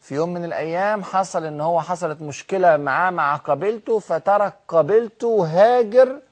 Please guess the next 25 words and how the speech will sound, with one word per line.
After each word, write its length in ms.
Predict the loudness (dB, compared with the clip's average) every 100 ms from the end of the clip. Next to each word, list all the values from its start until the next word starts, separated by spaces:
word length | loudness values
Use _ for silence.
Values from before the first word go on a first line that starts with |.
| _ _ -8
لمكة 480 | -4 -2 -2 0 -2
المكرمة 520 | -2 0 4 4 4
عاش 240 | 0 -2
فيها، 360 | -6 -4 -4 -6 _ _ _ _ _ _ _
فصار 720 | -4 -2 4 8 8 8 6
امرأ 500 | 2 0 2 2 0
ملصقاً. 1080 | -2 -8 -4 -2 -2 -6 -2 0 0 0 -2
يعني 340 | -2 -8 -6
إيه 100 | -8
ملصقاً؟ 520 | -6 -6 -2 -4 -2
يعني 420 | -2 0 -2 0
لاجئاً، 760 | 4 6 6 6 4 4 0 -4 _ _ _ -2
لاجئاً 720 | 8 10 10 8 6 6 4
إلى 500 | 0 -4 -4 2 2 2
أحد 340 | 0 0 -2 -4 2
قبائل 460 | 4 8 6 6
مكة. 340 | 0 -4 -6 -20 _ _ _ _
والعرف 560 | -8 -2 4 4 4 0
ده 140 | 0
كان 200 | 0 -2
موجود 280 | -2 0 2
عند 200 | 0 2
العرب. 360 | 6 6 6 -4 -12
عند 160 | -6
العرب 380 | 2 6 6 4